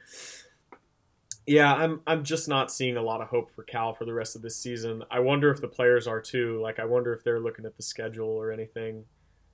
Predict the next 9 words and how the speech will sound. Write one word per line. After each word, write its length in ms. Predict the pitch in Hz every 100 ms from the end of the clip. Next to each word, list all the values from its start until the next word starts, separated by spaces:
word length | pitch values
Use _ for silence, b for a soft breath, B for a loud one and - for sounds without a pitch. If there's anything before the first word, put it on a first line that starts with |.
| _ _ -
Uh, 220 | 127 127
I'm 140 | 143 143
looking 280 | 175 202
at, 240 | 196 180 -
I 80 | 135
have 200 | 156 175
the 120 | 185
Athletics, 640 | 160 - 127 131 131 -
uh, 420 | 131 123 120 117